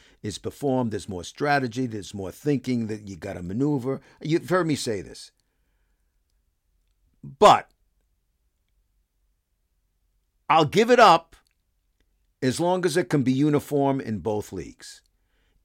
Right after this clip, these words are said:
All or nothing at all. Give me the D H in both leagues,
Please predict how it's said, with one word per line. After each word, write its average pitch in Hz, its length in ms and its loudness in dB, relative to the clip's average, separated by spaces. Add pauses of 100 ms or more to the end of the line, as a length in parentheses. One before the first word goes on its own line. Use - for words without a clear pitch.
(460)
All 160 380 8
or 170 80 4
nothing 123 420 0
at 143 60 2
all. 85 320 0
Give 127 140 -2
me 113 80 -4
the 95 100 -10
D 147 320 -2
H 147 280 -2
in 101 200 -8
both 113 320 -2
leagues, 151 540 -8